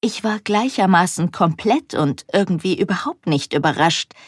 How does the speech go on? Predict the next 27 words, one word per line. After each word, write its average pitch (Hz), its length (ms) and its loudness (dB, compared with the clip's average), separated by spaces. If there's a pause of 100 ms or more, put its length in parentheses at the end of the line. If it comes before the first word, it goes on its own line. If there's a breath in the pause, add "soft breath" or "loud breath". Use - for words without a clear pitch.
(180 loud breath)
dass - 220 -14
die 139 140 -2
Stimme 185 420 2
zu 208 160 -2
dem 180 280 0
Alien 180 520 2
mit 196 160 -4
der 208 140 -4
lavendelfarbenen 190 1040 2
Haut 208 340 2
und 143 180 -6
den 147 220 0
Hörnern 175 400 2
gehörte. - 560 -6 (680)
Er 175 100 -6
stand 220 340 -2
direkt 233 440 -4
hinter 277 320 2
mir, 156 320 6 (240 loud breath)
und 202 260 2
als - 240 2
ich 349 140 -2
mich 214 180 0
umdrehte, 247 640 4
musste 247 380 0
ich - 260 -6
aufschauen, 170 760 4